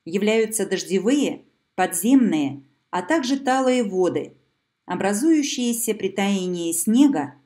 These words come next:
и ледников. Большинство рек России имеет смешанное питание. Гидрологический режим —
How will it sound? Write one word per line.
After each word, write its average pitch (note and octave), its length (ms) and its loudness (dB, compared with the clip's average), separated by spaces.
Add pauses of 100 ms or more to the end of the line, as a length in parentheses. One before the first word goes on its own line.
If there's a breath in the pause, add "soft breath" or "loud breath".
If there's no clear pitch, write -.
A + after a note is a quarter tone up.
(160)
и C#4 100 6
ледников. G#3+ 760 2 (760)
Большинство B3 540 0
рек C#4 240 2
России C4+ 680 0 (340)
имеет D4 400 4
смешанное E3+ 640 0
питание. D#3+ 800 -4 (840)
Гидрологический G3 920 0
режим — C4 580 2